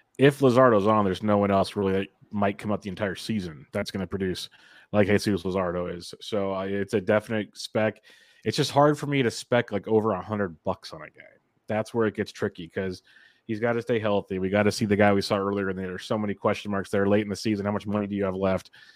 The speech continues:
Uh, it, it makes it a little more tricky. I get it.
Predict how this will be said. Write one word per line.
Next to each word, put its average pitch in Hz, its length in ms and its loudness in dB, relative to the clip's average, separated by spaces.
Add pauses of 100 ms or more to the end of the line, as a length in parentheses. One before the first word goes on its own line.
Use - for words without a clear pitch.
(280)
Uh, 98 260 2
it, 107 120 4
it 110 140 2
makes 110 240 4
it 104 40 -4
a 104 40 4
little 104 320 4
more 101 160 2
tricky. 135 440 -2 (200)
I 110 80 -6
get 113 220 -2
it. 143 160 -4